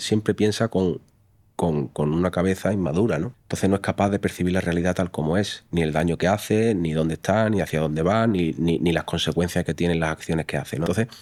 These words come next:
en el tratamiento empiezas a madurar, empiezas a ser consciente de lo que has sido y del daño que has hecho y de lo que han sufrido tus familiares. Yo, mm, no sé cómo, si yo tuviese un hijo adicto, cómo, cómo lo so-,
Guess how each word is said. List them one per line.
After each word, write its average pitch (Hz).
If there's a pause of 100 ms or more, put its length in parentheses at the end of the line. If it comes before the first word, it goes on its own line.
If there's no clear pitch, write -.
(440)
en 95
el 87
tratamiento 98
empiezas 104
a 104
madurar, 98 (180)
empiezas 95
a 92
ser 104
consciente 110 (720)
de 90
lo 87
que 90
has 95
sido 110
y 104
del 87
daño 104
que -
has 95
hecho 101 (160)
y 92
de 82
lo 82
que 80
han 80
sufrido 101
tus -
familiares. 80 (160)
Yo, 101
mm, 104 (200)
no 92
sé 107 (100)
cómo, 85 (220)
si -
yo 87
tuviese 90
un 87
hijo 87
adicto, 87
cómo, 82
cómo 82
lo 76
so-, 76